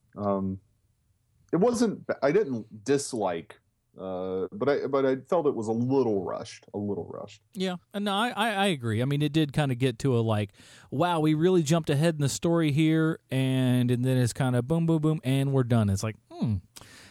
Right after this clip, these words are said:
Speaker 2: interesting. I mean, in a movie
Speaker 1: Yeah.
Speaker 2: that's, you know, a little over two and a half hours, uh, you probably, uh, could have edited, and that's the nice part, though, too. I gotta say that this movie at two and a half hours, uh, didn't drag on to me. It didn't feel like it
Speaker 1: No,
Speaker 2: was a
Speaker 1: I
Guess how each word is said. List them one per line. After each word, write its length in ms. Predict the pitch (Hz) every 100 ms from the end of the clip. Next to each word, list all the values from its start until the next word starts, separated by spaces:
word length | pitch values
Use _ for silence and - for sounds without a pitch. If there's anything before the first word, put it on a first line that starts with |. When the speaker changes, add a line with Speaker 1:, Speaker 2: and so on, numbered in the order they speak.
| -
Speaker 2:
interesting. 340 | 208 214 190
I 40 | 196
mean, 160 | 185 175
in 100 | 175
a 40 |
movie 260 | 185 202 190
Speaker 1:
Yeah. 120 | 170
Speaker 2:
that's, 180 | - -
you 100 | 160
know, 140 | 151 131
a 60 |
little 260 | 147 170 165
over 180 | 165 143
two 180 | - 160
and 80 |
a 60 | 131
half 260 | 156 147 -
hours, 640 | 143 160 120 110 101 -
uh, 380 | 113 113 110 101 _ - _ _
you 160 | 147 160
probably, 800 | - 160 175 165 165 147 139 131 123
uh, 140 | 131 131
could 280 | - 160 139
have 220 | 139 131
edited, 320 | 143 147 147 147 -
and 140 | 190 226
that's 160 | 240
the 60 | 262
nice 220 | 247 233
part, 280 | - 180 151
though, 100 | 139
too. 220 | 170 170
I 80 | 151
gotta 220 | 170 156
say 240 | - 156
that 200 | 165 127
this 180 | 131 165
movie 240 | 156 151 160
at 160 | 131 165
two 140 | 202
and 80 | 196
a 20 |
half 160 | 190 190
hours, 320 | 196 208 208 - - 107
uh, 260 | 143 160 160
didn't 240 | 147 311
drag 260 | 294 320 240
on 180 | 233 208
to 80 | 120
me. 200 | 87 -
It 80 | 131
didn't 200 | 196 190
feel 260 | - 214
like 260 | 190 165 160
it 40 |
Speaker 1:
No, 120 | 277 233
Speaker 2:
was 120 |
a 40 |
Speaker 1:
I 20 | 143